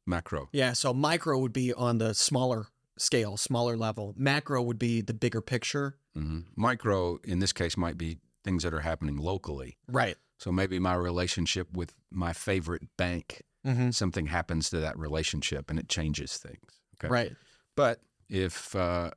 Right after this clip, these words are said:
Speaker 1: a big new, uh, company moves to town and they need to hire a lot of people, which causes population growth, well, people create the need for space, what we would call demand.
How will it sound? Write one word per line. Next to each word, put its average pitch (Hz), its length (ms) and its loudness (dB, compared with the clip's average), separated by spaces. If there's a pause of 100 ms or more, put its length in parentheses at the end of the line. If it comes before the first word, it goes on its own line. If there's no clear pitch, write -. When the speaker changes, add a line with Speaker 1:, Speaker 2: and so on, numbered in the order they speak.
(120)
Speaker 1:
a 90 80 -2
big 90 440 -2
new, 87 720 2 (320)
uh, 76 320 -8
company 107 440 0
moves 101 260 0
to 95 100 -6
town 110 420 -2 (800)
and 87 260 0
they 87 100 2
need 90 200 2
to 85 80 4
hire 87 240 2
a 87 80 0
lot 82 160 0
of 80 60 -4
people, 120 340 -4 (680)
which 92 220 -2
causes 90 380 0
population 95 760 0
growth, 123 460 -2 (340)
well, 92 180 0
people 92 520 -2
create 82 640 -4 (680)
the 92 100 -2
need 87 400 2
for - 180 -4
space, - 640 0
what 78 140 -2
we 85 120 0
would 78 100 -2
call 85 220 -2
demand. 76 560 0